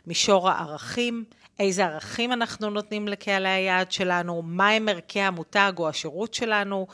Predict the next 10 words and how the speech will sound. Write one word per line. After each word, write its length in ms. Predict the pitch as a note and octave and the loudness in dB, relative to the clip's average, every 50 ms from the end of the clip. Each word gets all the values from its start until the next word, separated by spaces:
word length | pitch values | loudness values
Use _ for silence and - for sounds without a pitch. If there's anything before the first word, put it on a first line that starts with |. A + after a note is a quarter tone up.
| - - - - - | -14 -20 -20 -16 -10
מה 180 | - F#3 G3+ A3 | 0 2 4 4
אנחנו 260 | A3+ A#3+ - - G3+ | 4 2 -4 -6 -8
רוצים 460 | E3 E3 D#3+ - - - A3 A3 A3 | -6 -8 -8 -10 -8 -8 -6 -6 -4
שהלקוחות 680 | G#3 - G#3 F3 D#3 D3+ - - E3+ - - G3 G3 - | -4 -4 -4 -4 -4 -6 -8 -10 -8 -4 -2 -2 -2 -2
יזכרו 520 | F#3+ E3+ D3 - - - E3+ D#3+ F3+ G#3 A3+ | -6 -10 -10 -10 -10 -8 -6 0 2 4 4
עלינו 420 | A3 G#3+ G#3 G#3 G3+ G3 F#3 F3+ - - - - - - | 4 4 2 0 -2 -4 -6 -6 -8 -12 -20 -20 -8 -2
או 120 | - F#3+ F#3 | 2 2 2
על 120 | F3+ E3+ | 2 0
המותג 380 | D#3+ D3+ D3 - - G#3+ G#3+ G#3+ | -4 -8 -10 -2 0 2 2 2
שלנו, 560 | - - - A3 G#3 G3+ F#3+ G3 F#3+ F#3 F#3 | 0 -2 -2 0 0 0 0 -2 -2 -6 -8